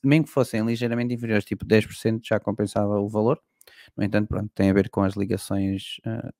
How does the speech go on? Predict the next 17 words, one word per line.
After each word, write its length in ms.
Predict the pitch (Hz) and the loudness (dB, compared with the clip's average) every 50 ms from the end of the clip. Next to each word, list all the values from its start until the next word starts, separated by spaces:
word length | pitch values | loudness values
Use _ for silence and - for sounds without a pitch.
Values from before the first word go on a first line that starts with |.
| _ _ _ _ _ _ | _ _ _ _ _ _
p-, 100 | - - | -16 -10
p-, 40 | - | -6
pelo 140 | - 95 | -4 -4
menos 260 | 98 104 117 123 131 - | 2 4 4 4 4 4
falo 160 | - 139 147 | 4 4 4
por 160 | 143 165 135 | 4 2 2
mim, 80 | 117 117 | 4 4
eu 300 | 107 101 104 98 95 98 | 4 2 2 0 -2 -4
tenho 280 | - - 104 101 101 | -4 -2 0 0 0
muito 240 | 101 104 101 104 113 | 0 0 0 0 0
mais 160 | 117 113 110 | 0 0 0
preferência 400 | 107 - - - - 107 - 104 | -2 -4 -6 -4 -4 -4 -4 -8
tirar 220 | - - 101 104 104 | -10 -8 -6 -4 -4
os 80 | 98 | -4
meus 160 | 104 101 101 | -4 -6 -2
AirPods 360 | 101 107 107 - 110 107 107 113 | -2 -2 -2 0 -4 -4 -2 -4
Max, 340 | 117 107 98 - - - | -4 -4 -6 -8 -14 -20